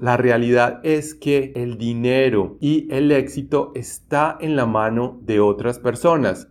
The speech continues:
Me explico. Si ustedes quieren vender su solución, ¿a quién se la van a vender? Se la tienen que vender a extraños. ¿Y cómo lo hacen? Con técnicas de ventas. Muchos de ustedes cuando piensan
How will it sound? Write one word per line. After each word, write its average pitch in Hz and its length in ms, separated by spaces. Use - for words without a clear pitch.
Me 110 100
explico. 113 680
Si - 160
ustedes 160 320
quieren 170 260
vender 110 280
su 143 120
solución, 117 680
¿a 120 180
quién 135 300
se 135 100
la 110 80
van 101 180
a 107 80
vender? 95 540
Se - 120
la 104 160
tienen 139 300
que 135 140
vender 117 320
a 117 100
extraños. 110 680
¿Y 131 160
cómo 180 320
lo 151 160
hacen? 139 520
Con 113 320
técnicas 117 680
de 92 140
ventas. 90 480
Muchos 160 240
de 165 80
ustedes 147 340
cuando 107 400
piensan 127 480